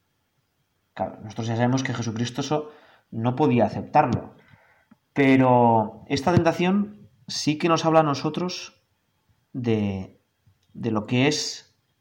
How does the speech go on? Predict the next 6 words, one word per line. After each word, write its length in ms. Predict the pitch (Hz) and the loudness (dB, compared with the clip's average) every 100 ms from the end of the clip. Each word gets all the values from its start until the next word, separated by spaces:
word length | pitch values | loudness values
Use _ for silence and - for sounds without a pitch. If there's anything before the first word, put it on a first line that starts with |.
| _ _ _ _ _ _ _ _ _ _ | _ _ _ _ _ _ _ _ _ _
eh, 340 | 110 104 98 92 90 87 - - - - - - _ _ _ - - | -8 -6 -6 -8 -10 -10 -18 -20 -20 -20 -20 -20 _ _ _ -20 -14
una 240 | - 143 139 - - - - - _ _ _ - | -6 -2 -2 -4 -16 -20 -20 -20 _ _ _ -12
de 160 | 147 | -4
nuestras 260 | 131 127 113 | -4 -4 -4
mayores 220 | 113 131 | -2 -2
tentaciones, 720 | 131 113 113 98 98 - - | -4 -6 -6 -8 -10 -16 -20